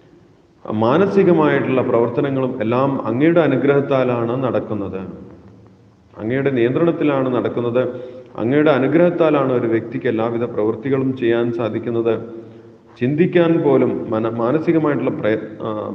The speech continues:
പ്രവർത്തനങ്ങൾ ചെയ്യാനും സാധിക്കുന്നത് അങ്ങയുടെ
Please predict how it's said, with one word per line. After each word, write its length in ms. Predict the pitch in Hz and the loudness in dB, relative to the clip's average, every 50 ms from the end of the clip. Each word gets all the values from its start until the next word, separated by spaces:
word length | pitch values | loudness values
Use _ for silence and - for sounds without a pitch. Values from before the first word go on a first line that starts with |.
| 104 | -6
പ്രവർത്തനങ്ങൾ 580 | 117 120 120 127 120 - 147 147 147 139 139 131 | -4 -2 -2 -2 -2 -4 -4 -4 -4 -4 -6 -8
ചെയ്യാനും 520 | 131 - 127 113 117 117 120 127 127 123 | -6 -4 -2 0 0 0 -2 -2 -4 -4
സാധിക്കുന്നത് 680 | 120 - 117 107 104 110 104 110 117 107 107 113 135 165 - - - - - - - - - - - - | -6 -6 -8 -8 -6 -8 -8 -6 -6 -4 -2 -2 -2 -2 -2 -4 -8 -12 -14 -16 -18 -20 -20 -20 -12 -6
അങ്ങയുടെ 760 | 101 113 131 147 156 156 151 147 139 139 131 - - - - | -4 -2 2 2 4 4 4 6 4 4 4 2 0 -2 -6